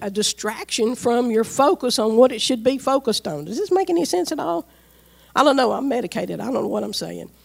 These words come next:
Uh, you got family drama. Then you got workplace drama. Workplace drama.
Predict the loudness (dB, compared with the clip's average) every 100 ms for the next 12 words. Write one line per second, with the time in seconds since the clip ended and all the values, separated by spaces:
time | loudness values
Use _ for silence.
0 | -20 -20 -20 -16 -6 -6 -6 _ _ _
1 | _ _ -2 2 2 0 -2 2 4 4
2 | 0 0 0 -2 -6 -14 _ _ 0 2
3 | 4 2 2 -6 -20 _ -12 -4 2 2
4 | 0 -4 -2 -4 -6 -8 -8 _ _ _
5 | _ -4 -4 -4 -8 -16 _ _ -20 -2
6 | 2 2 2 -2 -2 -2 -4 -4 -12